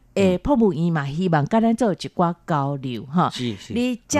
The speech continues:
Speaker 1: 任对二月十三接任到即嘛，相信有一个真侪人甲咱来做一寡接触，哈。咱就继续甲有这种交流的这个机会。
Speaker 2: 哦，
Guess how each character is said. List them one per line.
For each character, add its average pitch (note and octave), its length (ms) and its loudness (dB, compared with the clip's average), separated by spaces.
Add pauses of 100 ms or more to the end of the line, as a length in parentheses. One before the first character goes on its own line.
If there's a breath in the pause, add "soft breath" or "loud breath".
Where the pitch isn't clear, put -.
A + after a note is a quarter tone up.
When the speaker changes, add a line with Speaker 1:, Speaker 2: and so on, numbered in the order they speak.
(120)
Speaker 1:
任 G3 220 0
对 F3 500 -6
二 D#3+ 220 -4
月 D#3 80 -2
十 D#3 140 -8
三 F3+ 180 -2
接 G#3 140 -4
任 E3+ 200 -4
到 D#3+ 120 -4
即 F3+ 160 -4
嘛， F3+ 180 0
相 E3 160 -4
信 G3 160 -4
有 E3+ 60 -4
一 - 20 -10
个 C#3 540 -6
真 F3 180 -2
侪 D#3 160 -4
人 C3+ 240 -8
甲 A3+ 100 0
咱 G3 200 0
来 D3+ 120 -2
做 F3 160 -2
一 D3+ 40 -2
寡 D3 320 -6
接 F3 120 -4
触， - 300 -4
哈。 D3 240 -2 (340 loud breath)
咱 C#4 340 4 (280 loud breath)
就 F3 300 0
继 D4 120 -2
续 A3 220 -2
甲 A#3+ 100 2
有 D#3 460 -2
这 A3 120 -6
种 A3+ 160 0
交 D#3+ 140 0
流 D#3 120 -2
的 A#2+ 80 -2
这 E3 120 -2
个 C3 100 -2
机 A#2 220 -6
会。 B2+ 320 -2
Speaker 2:
哦， C3+ 300 0